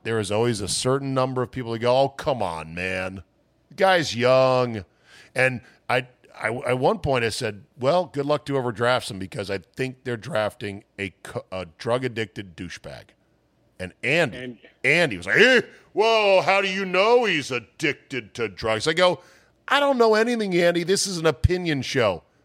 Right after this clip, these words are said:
Speaker 1: My opinion is he probably has a drug problem, whether you wanna call it an addiction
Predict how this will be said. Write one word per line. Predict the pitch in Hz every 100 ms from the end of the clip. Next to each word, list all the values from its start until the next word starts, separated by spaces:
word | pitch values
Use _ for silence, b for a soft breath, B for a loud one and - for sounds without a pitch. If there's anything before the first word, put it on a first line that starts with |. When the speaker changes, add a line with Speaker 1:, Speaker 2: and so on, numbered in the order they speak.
| _
Speaker 1:
My | 127 151
opinion | 151 - 165 208 214 185
is | 190 185 127 123 - - _ _
he | 147
probably | 139 - 147 147 147
has | 139 135 131
a | 131 127 120 b b b
drug | - 127 139 131 104
problem, | - 120 120 110 104 76 73 _
whether | 113 123
you | 123
wanna | 123 127
call | 123 131 131
it | 127
an | 131
addiction | 120 101 143 127 - 120